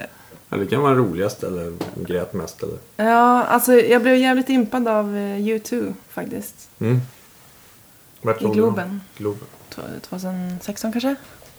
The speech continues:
Speaker 1: Ja.
Speaker 2: Det var ganska nyligen, tror jag. Eller det var det. Men,
Speaker 1: Det var
Speaker 2: eh,
Speaker 1: bra, alltså?
Speaker 2: det var svinbra, alltså.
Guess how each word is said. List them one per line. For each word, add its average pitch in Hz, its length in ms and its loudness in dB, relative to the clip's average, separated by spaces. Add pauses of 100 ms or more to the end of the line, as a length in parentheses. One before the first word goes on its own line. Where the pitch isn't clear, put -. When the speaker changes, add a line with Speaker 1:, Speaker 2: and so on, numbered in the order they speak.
(240)
Speaker 1:
Ja. - 100 -8
Speaker 2:
Det 220 120 -2
var 220 240 4
ganska 208 260 0
nyligen, 180 340 -6
tror - 200 -12 (240)
jag. - 80 -2
Eller 208 100 2
det 208 100 4
var 165 140 -4
det. 165 60 -6 (120)
Men, 185 180 -4
Speaker 1:
Det 185 60 4
var 123 100 4
Speaker 2:
eh, 113 60 4
Speaker 1:
bra, 110 160 2
alltså? 85 220 -10 (320)
Speaker 2:
det 202 120 0
var 196 80 0
svinbra, 202 440 2
alltså. 123 300 -6